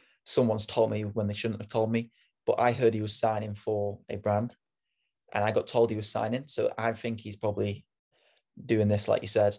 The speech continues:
to improve that contract, which makes sense. Why wouldn't you? Especially when Cole and Cooper are out of the way, it definitely opens up for Yared Nuguse. Like, he's got to be the favorite for the mile, you'd think.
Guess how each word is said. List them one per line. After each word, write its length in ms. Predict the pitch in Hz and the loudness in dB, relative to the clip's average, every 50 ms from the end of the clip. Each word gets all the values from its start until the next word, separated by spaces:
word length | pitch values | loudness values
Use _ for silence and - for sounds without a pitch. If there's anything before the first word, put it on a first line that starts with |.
| - | -6
to 220 | - - 107 107 104 - _ _ - _ _ - | -10 -8 -8 -8 -8 -12 _ _ -20 _ _ -4
improve 320 | 107 101 - 117 101 95 | -4 -2 -2 -2 -2 0
that 160 | - - - | 0 -2 -2
contract, 520 | - - - - - 98 - - - - _ _ _ _ _ _ _ _ _ _ _ | -4 -10 -10 -8 -6 -6 -6 -6 -8 -16 _ _ _ _ _ _ _ _ _ _ _
which 280 | - 107 104 - - - | -4 -4 -4 -4 -4 -2
makes 240 | 117 120 120 - - - | 2 2 2 2 2 0
sense. 420 | 113 110 117 127 - - - _ _ _ _ _ _ _ _ _ | 2 2 2 0 -2 -4 -6 _ _ _ _ _ _ _ _ _
Why 180 | - 117 110 107 | 0 2 4 4
wouldn't 280 | 104 110 113 107 101 - | 6 4 4 2 2 -2
you? 80 | 107 | -4
Especially 380 | 107 107 - 120 113 - - 110 | -2 0 2 2 2 2 0 -4
when 220 | 107 104 101 101 - - | -4 -4 -6 -8 -10 -6
Cole 320 | - - 117 110 107 107 104 | 2 4 4 4 4 2 -2
and 100 | 98 98 | -4 -4
Cooper 260 | - 117 117 - 104 | -4 -6 -4 -4 -2
are 60 | 107 | -2
out 40 | 104 | 0
of 40 | 104 | 0
the 60 | 104 104 | 0 0
way, 280 | 104 104 104 104 _ _ | 0 0 0 -2 _ _
it 160 | - 101 - - - - - - _ - | -8 -8 -8 -8 -10 -12 -12 -8 _ 0
definitely 360 | 131 - - - - - 107 | 0 0 0 -2 0 2 2
opens 260 | 107 101 107 101 104 | 2 2 2 0 -2
up 100 | 110 - | -2 -2
for 80 | - 107 | -2 0
Yared 180 | 107 104 104 101 | 2 2 2 2
Nuguse. 340 | 101 98 104 104 104 - - _ _ _ _ _ _ _ _ _ _ _ - | 0 -2 -4 -6 -8 -8 -12 _ _ _ _ _ _ _ _ _ _ _ -2
Like, 100 | - - | 0 2
he's 160 | 113 113 104 | 2 0 2
got 200 | 104 117 104 - | 4 4 2 2
to 60 | - | 2
be 60 | - | -2
the 60 | 101 104 | -4 -2
favorite 420 | - 107 104 104 98 101 - - | 2 2 2 2 2 0 -4 -4
for 100 | - 107 | -4 -2
the 80 | 104 101 | -2 0
mile, 320 | 101 101 98 107 123 127 - | 0 0 -2 -2 -4 -8 -10
you'd 160 | - 107 101 | -10 -10 -6
think. 320 | - - 104 104 107 - | -4 -4 -4 -4 -6 -10